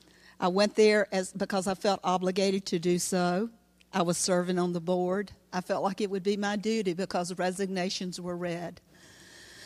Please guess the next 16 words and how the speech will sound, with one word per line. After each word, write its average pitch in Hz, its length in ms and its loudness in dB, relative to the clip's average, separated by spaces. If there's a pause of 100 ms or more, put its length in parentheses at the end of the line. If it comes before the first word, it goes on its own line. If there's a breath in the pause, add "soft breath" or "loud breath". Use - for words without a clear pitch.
(300 loud breath)
But 175 120 -2
let 208 120 0
me 240 120 -2
tell 208 240 4
you, 180 120 4
it 180 60 -4
doesn't 208 220 2
take 208 280 0
long 180 300 2
before 175 400 -2
God 185 420 2
can 185 180 -4
stir 208 360 0
a 202 140 2
Christian's 247 680 -2
heart. 208 560 2